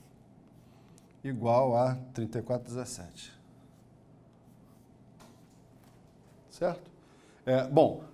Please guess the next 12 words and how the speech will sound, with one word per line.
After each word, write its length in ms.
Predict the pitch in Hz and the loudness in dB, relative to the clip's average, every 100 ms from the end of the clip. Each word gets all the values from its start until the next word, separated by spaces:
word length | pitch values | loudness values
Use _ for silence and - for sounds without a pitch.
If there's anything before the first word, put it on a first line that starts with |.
| - - - | -20 -10 2
a 120 | 135 | 4
minha 180 | 175 214 | 4 4
pergunta 460 | 196 160 202 226 | 4 4 0 2
era 100 | 226 | 2
quanto 240 | 214 214 202 | 4 0 0
valia 300 | 185 196 180 | 2 4 8
a 100 | 160 | 8
área 220 | 196 185 | 6 2
do 340 | 180 196 196 - - | 2 2 0 -4 -4
quadrilátero 600 | 151 135 143 139 139 127 | -2 2 6 6 6 6
A 260 | 151 190 - - - | 8 6 -2 -16 0
P 420 | 151 170 185 - | 4 4 4 -4